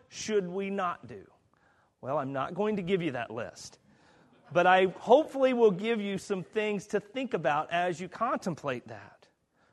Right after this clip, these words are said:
Certainly the things that we should do involve worship, rest, mercy, ministry. In summary, things that help us delight in God. What should we not do?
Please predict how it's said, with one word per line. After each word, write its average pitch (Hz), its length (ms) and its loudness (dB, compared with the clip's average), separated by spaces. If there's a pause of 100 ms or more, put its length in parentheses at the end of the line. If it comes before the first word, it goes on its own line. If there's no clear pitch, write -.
(100)
Certainly 185 400 4
the 165 100 -2
things 185 300 -2
that 180 80 -2
we 143 120 -4
should 165 360 -6
do 214 240 -4
involve 135 400 -4
worship, 190 600 -4 (380)
rest, 180 680 -2
mercy, 180 580 -2
ministry. 180 800 -2 (460)
In 202 140 0
summary, 214 600 0 (320)
things 220 300 0
that 214 140 0
help 190 360 -2
us 220 200 0
delight 160 600 -2
in 208 200 -6
God. 185 500 -6 (1040)
What 143 180 -2
should 196 160 -4
we 208 140 -4
not 247 260 -4
do? 117 160 -14